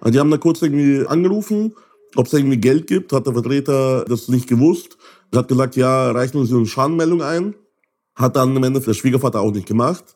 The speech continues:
also gab's auch keine Kohle. So. Das wären aber auch ein paar tausend Euro gewesen, die man einfach nur bekommt, weil ein Teil vom kleinen Finger fehlt. Oder Menschen brechen sich irgendwas. Ich hab mir zum Beispiel vor fünf Jahren hier den Arm richtig schlimm gebrochen.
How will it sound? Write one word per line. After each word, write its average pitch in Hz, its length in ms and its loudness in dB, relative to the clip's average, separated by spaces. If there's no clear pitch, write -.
also 143 220 0
gab's - 180 -6
auch 127 80 -2
keine 117 180 -4
Kohle. 92 300 -6
So. 107 300 0
Das 101 160 -2
wären 127 140 4
aber 135 180 0
auch 185 160 -2
ein 196 80 -2
paar 139 100 0
tausend 107 320 0
Euro 104 140 0
gewesen, 113 580 -2
die 117 120 -2
man 123 120 2
einfach 131 220 0
nur 127 100 2
bekommt, 139 440 -2
weil 131 440 0
ein - 40 -16
Teil 139 180 0
vom 139 100 -4
kleinen 131 220 -2
Finger 175 240 0
fehlt. 87 260 -12
Oder 123 180 4
Menschen 151 320 2
brechen 156 320 2
sich 113 180 -4
irgendwas. 123 480 -2
Ich 110 80 -2
hab 120 80 0
mir 127 120 0
zum 127 120 -4
Beispiel 123 300 -2
vor 120 500 0
fünf 160 300 -2
Jahren 135 260 2
hier 131 180 0
den 117 160 0
Arm 147 380 0
richtig 120 320 -2
schlimm 127 220 2
gebrochen. 123 480 0